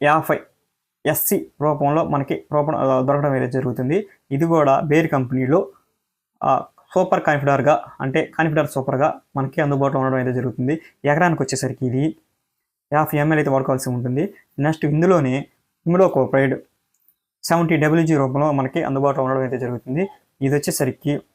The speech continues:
బేర్ కంపెనీలో అడ్మైర్‌గా పిలవబడడం అయితే జరుగుతుంది. అంటే మనకి అందు-, అందుబాటులో ఉంటుంది మార్కెట్లో. నెక్స్ట్ ఇది ఎకరానికి వచ్చేసరికి, ఆ, ముప్పై గ్రాముల నుండి నలభై గ్రాములు అయితే మనం,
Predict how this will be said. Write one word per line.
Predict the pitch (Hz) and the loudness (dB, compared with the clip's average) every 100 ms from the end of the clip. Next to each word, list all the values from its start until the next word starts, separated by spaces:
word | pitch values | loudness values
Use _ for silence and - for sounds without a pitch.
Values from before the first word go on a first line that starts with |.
| _ _ _ _ _ _ _ 147 | _ _ _ _ _ _ _ -4
బేర్ | 135 190 185 156 | 4 6 6 4
కంపెనీలో | 147 135 143 143 220 - _ _ 147 | 0 0 0 2 0 -2 _ _ 0
అడ్మైర్‌గా | 143 180 170 165 | 4 4 4 4
పిలవబడడం | 160 - 151 151 143 143 143 | 0 0 2 4 4 4 2
అయితే | 139 135 | 0 0
జరుగుతుంది. | 127 127 110 127 160 277 _ _ - | 0 -2 -2 -2 -2 -4 _ _ -4
అంటే | 143 | 0
మనకి | 160 139 135 | 0 0 0
అందు-, | 147 147 | 0 0
అందుబాటులో | 135 147 156 151 151 | 0 0 0 0 0
ఉంటుంది | 135 131 131 | -2 -2 -2
మార్కెట్లో. | 127 127 131 117 185 262 _ _ _ | -2 -2 -6 -8 -6 -8 _ _ _
నెక్స్ట్ | 156 156 - - | -2 -2 -4 -2
ఇది | 143 151 156 - _ | 2 2 0 -4 _
ఎకరానికి | 151 220 196 160 | 0 2 2 0
వచ్చేసరికి, | - - 127 - 147 - _ _ _ _ _ _ _ _ _ _ _ - 147 | -4 -4 -4 -2 -2 -4 _ _ _ _ _ _ _ _ _ _ _ -4 0
ఆ, | 139 131 | 2 2
ముప్పై | 135 139 - - 180 | 0 -2 -4 2 4
గ్రాముల | 151 160 185 | 6 6 6
నుండి | 170 151 156 | 4 2 2
నలభై | 143 135 143 | 0 0 0
గ్రాములు | 139 147 135 | 2 2 0
అయితే | 135 190 | 0 -2
మనం, | 143 180 | -2 -4